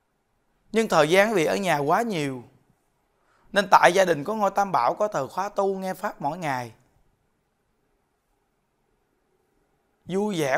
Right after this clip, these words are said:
hoan hỷ thì việc này đặc biệt quá. Gia đình thì sáng tối dụng công tu. Nên đạo tràng thù thắng nhất là ngay nhà chúng ta.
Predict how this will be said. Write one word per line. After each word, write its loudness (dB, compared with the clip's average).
hoan 2
hỷ -6
thì -10
việc -12
này -10
đặc -8
biệt -8
quá. -14
Gia 2
đình -2
thì -10
sáng -8
tối -2
dụng -10
công -14
tu. -8
Nên 0
đạo 10
tràng 2
thù -2
thắng -8
nhất -10
là 0
ngay -6
nhà -6
chúng -16
ta. -12